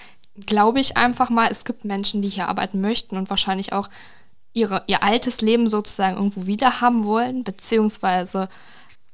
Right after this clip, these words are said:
sich da halt in Anführungszeichen steigern wollen, teilweise auch.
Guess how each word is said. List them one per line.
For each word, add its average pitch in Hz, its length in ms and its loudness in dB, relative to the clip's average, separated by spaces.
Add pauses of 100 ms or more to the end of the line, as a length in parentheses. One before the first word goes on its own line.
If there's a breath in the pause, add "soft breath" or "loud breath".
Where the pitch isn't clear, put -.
(460)
sich 214 200 -2
da 208 180 2
halt 196 140 2 (160)
in 214 100 2
Anführungszeichen 208 520 0
steigern 214 540 4
wollen, 247 320 0
teilweise 233 460 0
auch. 240 300 -2